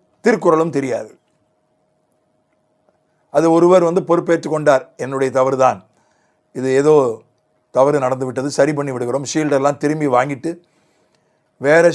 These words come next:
ஷீல்டு நாங்க கொடுக்கிறோம்" என்று அறிவிப்பு கொடுக்கப்பட்டது. ஆனால் இதை யாரும்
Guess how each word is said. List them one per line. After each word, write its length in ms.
ஷீல்டு 240
நாங்க 200
கொடுக்கிறோம்" 480
என்று 240
அறிவிப்பு 420
கொடுக்கப்பட்டது. 580
ஆனால் 340
இதை 240
யாரும் 460